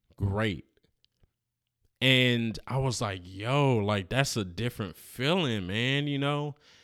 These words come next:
And honestly, I, I made this post on my Instagram story basically saying, like, "Dude, sometimes I don't even care about having a phone," you know? Um, a-,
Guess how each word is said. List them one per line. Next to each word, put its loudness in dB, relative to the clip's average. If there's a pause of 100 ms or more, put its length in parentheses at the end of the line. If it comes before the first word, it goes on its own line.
(420)
And 2
honestly, 0
I, -4
I -8
made -2
this -2
post 0 (540)
on 2
my 0
Instagram 0
story 2
basically -2
saying, -2
like, -2
"Dude, 0
sometimes -4
I -2
don't 0
even -4
care -2
about -4
having 0
a -6
phone," -2 (800)
you 0
know? 2 (600)
Um, 2 (240)
a-, -4